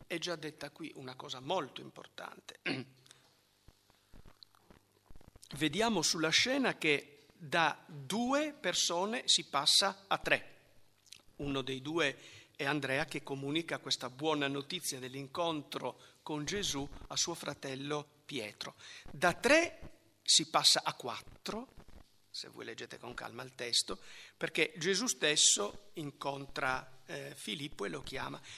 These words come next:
Poi Filippo comunica a sua volta a, eh, Natanaele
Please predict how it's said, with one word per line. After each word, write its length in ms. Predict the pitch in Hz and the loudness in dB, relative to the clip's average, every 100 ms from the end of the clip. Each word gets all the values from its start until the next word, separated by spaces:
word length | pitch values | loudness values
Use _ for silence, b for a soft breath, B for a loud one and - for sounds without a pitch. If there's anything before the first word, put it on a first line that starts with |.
| B | B
Poi 160 | - - | -2 -2
Filippo 1040 | - - - 262 302 - - 359 349 - _ _ _ | 2 4 8 8 6 2 2 2 0 -14 _ _ _
comunica 1040 | - 294 233 202 190 220 - 277 285 - - - | 2 4 6 6 4 0 0 -2 -2 -4 -16 -12
a 100 | - | -2
sua 300 | - 277 240 | 0 4 2
volta 680 | 165 156 151 156 - 233 254 b b b b _ _ | 4 2 2 -4 -6 -6 -6 b b b b _ _
a, 600 | 156 143 135 131 147 - - | 0 2 0 -4 -10 -18 -14
eh, 240 | 127 120 | -12 -6
Natanaele 1040 | 143 175 - 190 208 170 123 135 151 - | 2 2 4 2 2 0 -2 -6 -6 -8